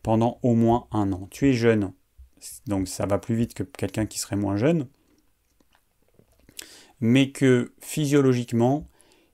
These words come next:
il n'est pas possible de changer le milieu interne rapidement en quelques mois, ce n'est pas possible. Il faut longtemps, voilà, au moins une année.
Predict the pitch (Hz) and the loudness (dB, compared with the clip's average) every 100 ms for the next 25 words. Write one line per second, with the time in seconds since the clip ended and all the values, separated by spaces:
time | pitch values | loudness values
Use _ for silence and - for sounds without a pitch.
0 | - 123 120 117 101 135 - 143 139 - | -4 2 4 2 2 -2 0 -2 -2 -4
1 | 113 98 98 113 107 - 127 113 120 123 | -4 -4 -8 -6 -6 -2 -4 -2 -4 -4
2 | 107 117 127 120 117 - 113 107 110 123 | -2 0 2 2 -2 -2 -4 -2 0 0
3 | 131 - _ _ - 107 123 - 123 123 | 0 -4 _ _ -12 -2 -2 0 2 2
4 | 123 117 104 113 107 123 - - 110 101 | 2 -2 -4 -2 0 -2 -4 -6 -4 -2
5 | 127 - - 135 - 104 95 - - - | -6 -4 -4 -4 -4 -6 -6 -12 -16 -20
6 | - _ - - - - _ _ 120 110 | -20 _ -20 -20 -20 -20 _ _ -6 -6
7 | - 131 143 143 _ _ _ _ _ _ | 0 4 4 0 _ _ _ _ _ _
8 | _ - - - - _ - - _ 127 | _ -20 -20 -20 -20 _ -20 -20 _ 4
9 | 143 123 113 117 - - - - 101 95 | 4 4 0 0 -4 -16 -20 -12 -6 -4
10 | 107 - - 120 127 131 127 127 120 107 | -6 -10 -2 2 4 2 0 0 0 0
11 | 95 98 | -4 -10